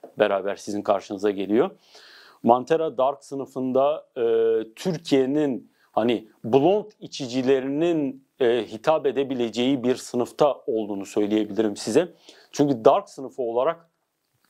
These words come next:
direkt olarak bunu yorumlamak pek mümkün değil. E, ben bunları mixlerimde bazen kullanabiliyorum ama şöyle bir şey oluyor. Hani ilk başlarda tat geliyor, ondan sonra düşmeye başladıkça çok hızlı düşme eğilimleri yaşıyor.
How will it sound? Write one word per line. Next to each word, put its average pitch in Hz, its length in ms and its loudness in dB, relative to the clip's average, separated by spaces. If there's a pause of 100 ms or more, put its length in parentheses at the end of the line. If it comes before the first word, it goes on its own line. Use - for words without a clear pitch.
direkt 143 240 2
olarak 143 500 -2
bunu 131 440 -2
yorumlamak 123 640 0
pek 147 220 0
mümkün 120 560 -2
değil. 135 360 0 (560)
E, 120 60 6 (440)
ben 147 220 0
bunları 139 420 -2 (400)
mixlerimde 135 640 2
bazen 139 300 0
kullanabiliyorum 139 920 -2
ama 127 360 -2 (160)
şöyle 139 340 2
bir 127 40 -6
şey 156 200 2
oluyor. 110 220 0
Hani 120 160 -4
ilk - 260 -8
başlarda 131 460 0
tat 143 260 -2
geliyor, 170 320 -2 (300)
ondan 135 300 2
sonra 131 320 -4
düşmeye 135 440 -2
başladıkça 143 580 -2
çok 160 220 -4
hızlı 143 360 2 (400)
düşme 143 260 2
eğilimleri 117 560 0
yaşıyor. 107 420 0